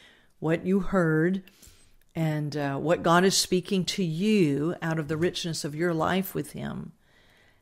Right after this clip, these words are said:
because it's really encouraging me with, right with where I'm at,"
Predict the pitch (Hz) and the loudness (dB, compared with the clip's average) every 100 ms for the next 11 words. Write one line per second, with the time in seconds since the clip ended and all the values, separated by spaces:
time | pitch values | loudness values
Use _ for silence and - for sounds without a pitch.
0 | _ 165 190 175 196 - 196 202 214 - | _ -4 0 2 2 2 2 4 2 0
1 | 202 - 208 208 190 208 190 214 277 156 | -4 -2 0 0 2 2 4 4 2 -2
2 | 147 151 165 151 165 190 233 - 175 190 | -2 -4 -6 -2 2 4 4 0 0 2
3 | 185 185 175 180 175 - 156 190 220 220 | 0 -2 -2 0 -2 -4 -4 0 0 0
4 | - - 147 139 139 - - | -6 -6 -4 -4 -8 -10 -14